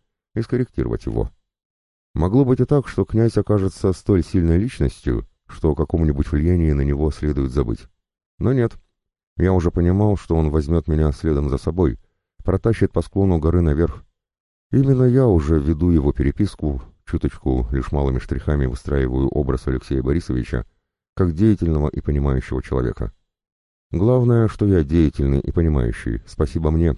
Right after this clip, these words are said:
Михаилу Спиранскому, за понимающего, ну и Михаилу Надеждину за деятельного. Хотя ситуации вариативные, всё может измениться в характеристиках, какая часть сознания за что именно отвечает.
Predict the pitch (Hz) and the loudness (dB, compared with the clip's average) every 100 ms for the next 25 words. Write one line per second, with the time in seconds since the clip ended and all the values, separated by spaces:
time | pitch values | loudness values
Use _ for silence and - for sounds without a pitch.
0 | - - 69 80 71 67 - 76 92 - | -4 -4 -2 0 -2 -2 -2 -2 -2 -2
1 | 64 57 - _ _ - 85 95 98 92 | -4 -4 -8 _ _ -4 -2 2 2 2
2 | 69 60 - 58 53 _ _ _ - 127 | 2 0 -4 -6 -6 _ _ _ -2 4
3 | 180 131 90 98 117 113 87 73 104 85 | 4 4 2 2 2 4 2 2 0 2
4 | 92 98 82 87 67 60 - 58 57 57 | 0 0 0 -2 0 -2 -2 -4 -4 -6
5 | _ _ _ _ _ _ 80 - 71 - | _ _ _ _ _ _ -4 0 0 0
6 | - 67 65 - 67 64 64 65 - 113 | -2 0 0 -2 0 2 2 0 0 -2
7 | 78 58 52 - - 69 67 65 67 65 | 0 -2 -4 -8 -4 -2 -2 -2 -4 -2
8 | 67 71 - 71 - 65 - 107 - 69 | 0 0 -2 -4 -4 -6 -4 -8 -6 -6
9 | - 60 _ _ _ _ - 98 - 85 | -6 -10 _ _ _ _ -4 -2 2 2
10 | - 76 - 69 73 87 78 67 65 - | 2 -2 0 -2 0 2 2 2 -2 -2
11 | 73 69 65 65 - 65 - 53 | 0 0 0 -2 -4 -4 -4 -4